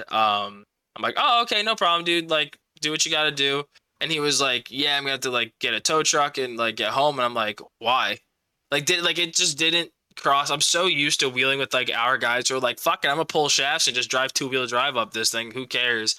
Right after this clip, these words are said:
That it was so new to me where somebody was just like, "Oh, you know, like, I just, oh, blah, blah, blah, blah, blah, blah." So I was like, "Okay, so just, why not just pull your inners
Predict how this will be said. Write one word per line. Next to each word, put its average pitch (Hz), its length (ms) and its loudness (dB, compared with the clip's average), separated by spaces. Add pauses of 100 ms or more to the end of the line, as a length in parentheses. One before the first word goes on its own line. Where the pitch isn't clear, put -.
(440)
That 135 260 2
it 139 60 4
was 135 180 2
so 139 140 0
new 139 180 0
to 135 60 -2
me 131 100 0
where 127 80 0
somebody 127 220 0
was 123 100 2
just 131 160 0
like, 123 240 0
"Oh, 175 220 2
you 165 120 0
know, 156 200 0
like, 139 160 0
I 135 140 2
just, 127 260 -2
oh, 110 120 -2
blah, 113 140 -10
blah, 110 120 -12
blah, 180 240 2
blah, 151 100 -2
blah, 127 100 -6
blah." 151 300 2 (420)
So 131 460 2 (560)
I - 40 -2
was 135 100 0
like, 135 80 -2
"Okay, 151 260 2
so 143 140 2
just, 131 300 -2
why 127 200 2
not 139 120 2
just - 240 -2
pull 151 280 2
your 143 240 4
inners 120 560 0